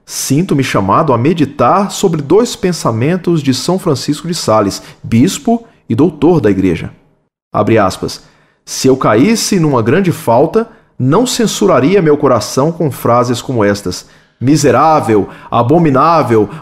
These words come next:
morre de vergonha. Não ouses levantar os olhos para o céu, traidor,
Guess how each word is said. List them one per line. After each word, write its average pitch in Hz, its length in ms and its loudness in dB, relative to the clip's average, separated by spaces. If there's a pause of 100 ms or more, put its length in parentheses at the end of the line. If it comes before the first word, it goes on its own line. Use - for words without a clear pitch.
morre 143 480 2
de 127 120 0
vergonha. 120 680 0 (280)
Não 147 300 2
ouses 160 440 4
levantar 147 440 2
os 117 200 0
olhos 147 280 2
para 135 200 0
o - 20 0
céu, 147 400 2
traidor, 131 840 2